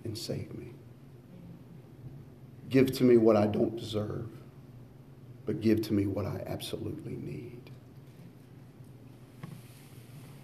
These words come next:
Have you experienced that? Hebrews eight ten quickly says this. Don't turn ever, just listen. "For this is the covenant that I will make with the house of Israel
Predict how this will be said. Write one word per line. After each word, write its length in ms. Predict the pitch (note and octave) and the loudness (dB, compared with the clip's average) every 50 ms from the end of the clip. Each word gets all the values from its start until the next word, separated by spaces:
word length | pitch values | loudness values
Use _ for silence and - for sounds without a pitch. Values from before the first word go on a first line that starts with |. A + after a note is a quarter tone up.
| - - - - | -18 -18 0 6
Have 180 | - A#2 G#2 | 6 8 10
you 140 | A2 A#2+ A#2 | 12 12 12
experienced 640 | G#2 G#2 - - A#2 G#2+ G2 F#2 F2+ F#2 - - | 10 10 8 6 6 8 8 6 4 2 0 -2
that? 240 | - - - - - - - - - - - - - - - - - - - - - - - - - - - - - - - - - - - - - - - - - - - - - - - - - - - - | -4 -4 -4 -4 -8 -10 -12 -14 -18 -18 -18 -20 -20 -20 -20 -18 -16 -16 -16 -16 -18 -20 -20 -20 -20 -20 -20 -20 -20 -20 -20 -20 -20 -20 -20 -20 -20 -20 -20 -20 -20 -20 -20 -18 -14 -14 -12 -12 -14 -16 -8 6
Hebrews 380 | - C#3+ C#3 C3+ C3+ C3 C3 C#3+ | 10 12 12 12 12 12 12 12
eight 180 | C#3 C3+ C3+ | 12 12 12
ten 320 | - D3 C#3 C#3 B2+ B2+ - | 12 12 12 12 12 12 12
quickly 300 | - D3+ D3+ D3+ C#3 B2 | 12 12 12 12 10 8
says 300 | - C#3 C#3 B2 G#2 F#2+ | 12 12 12 12 12 12
this. 180 | D3 C3+ C#3 | 12 12 12
Don't 180 | - C#3 C3 - | 12 10 10 12
turn 200 | - D3+ C#3 C#3 | 12 12 12 12
ever, 160 | C3+ B2+ B2+ | 12 12 12
just 240 | A2 C3+ C3+ - C#3 | 10 10 10 12 12
listen. 320 | C#3 C#3+ D3 D3 C#3+ B2+ | 12 12 12 12 12 12
"For 120 | - C#3 B2+ | 12 12 12
this 220 | C3 D#3 D#3 D#3 | 12 12 12 12
is 160 | D#3 C#3 C#3 | 10 10 10
the 80 | B2 C3+ | 8 10
covenant 420 | - C#3+ C#3+ D3+ F3 E3+ C3+ A2+ | 12 12 12 12 12 12 12 12
that 140 | C3 C3 B2 | 12 12 12
I 80 | B2+ B2+ | 12 12
will 160 | B2+ A#2+ A#2+ | 12 12 12
make 260 | B2 B2+ C#3+ D#3+ - | 12 12 12 12 12
with 140 | - B2+ - | 12 10 10
the 80 | B2 | 10
house 300 | A2+ B2+ C3+ D3 D3 - | 8 10 10 8 10 8
of 100 | C3 A#2 | 8 8
Israel 640 | A#2 B2+ D3+ D#3 C#3 D3+ D3+ D3+ D#3+ F3+ - - | 12 12 12 12 12 12 12 12 12 10 8 4